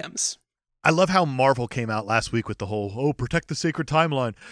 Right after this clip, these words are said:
Speaker 2: Don't have any spoilers." And then, like,
Speaker 1: <laughs>
Speaker 2: on Friday, they were talking about things that <laughs> happened in the episode two
Speaker 1: Yeah,
Speaker 2: days
Speaker 1: the,
Speaker 2: before.
Speaker 1: the official Marvel account has been the most spoilery <laughs> thing I've
Speaker 2: Uh-huh.
Speaker 1: seen on the internet so far.
Speaker 2: So maybe unfollow them briefly
Speaker 1: For,
Speaker 2: if you must.
Speaker 1: for a hot
Speaker 2: <laughs>
Speaker 1: minute.
Speaker 2: You, things will get spoiled.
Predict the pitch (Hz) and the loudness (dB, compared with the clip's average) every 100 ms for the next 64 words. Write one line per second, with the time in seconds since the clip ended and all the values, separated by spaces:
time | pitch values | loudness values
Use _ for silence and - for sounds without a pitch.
0 | - 170 165 156 165 165 156 - 170 151 | -2 4 4 4 2 2 -2 4 6 6
1 | 117 - 160 160 180 156 147 175 185 156 | 4 2 0 2 4 4 2 -4 -2 -2
2 | 151 - - 147 156 135 113 120 117 143 | -2 -8 0 6 6 6 4 2 -2 2
3 | 131 127 120 117 110 120 113 117 - 190 | 0 0 -2 -2 -2 -4 -4 0 6 6
4 | - 233 262 202 175 135 196 127 143 120 | 6 4 6 6 6 4 -4 6 8 8
5 | 101 143 147 147 151 - 220 - 175 139 | 6 2 0 2 0 2 2 4 4 6
6 | 139 127 113 - 110 110 101 120 110 110 | 6 4 0 2 0 0 -2 0 0 0
7 | 117 110 - 127 131 92 90 - 123 127 | 0 0 2 2 0 -2 -6 -2 0 2
8 | 110 196 185 262 269 117 135 123 101 - | 8 8 12 12 10 6 2 0 -2 -4
9 | - - - 101 110 - - - - 202 | -4 -6 -4 -2 -2 -4 -8 -6 6 6
10 | 156 180 190 160 170 156 165 156 127 113 | 8 2 -2 -2 -4 0 4 4 2 -2
11 | 104 92 - 135 117 110 92 - - 247 | -6 -8 -4 -2 -2 -6 -8 -8 0 2
12 | 190 - - 214 190 156 139 127 117 101 | 2 2 6 8 8 6 4 4 2 -2
13 | 98 - - 147 226 - - 202 147 175 | -4 -8 -6 4 4 6 4 4 2 0
14 | 165 156 - 143 110 - - | 0 -2 -2 -4 -4 -8 -18